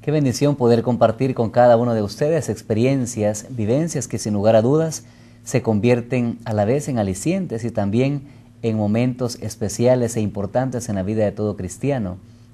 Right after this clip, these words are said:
Y es que el tiempo del cristiano es oro y también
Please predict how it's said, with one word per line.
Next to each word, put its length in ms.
Y 140
es 120
que 380
el 180
tiempo 840
del 220
cristiano 580
es 220
oro 400
y 120
también 580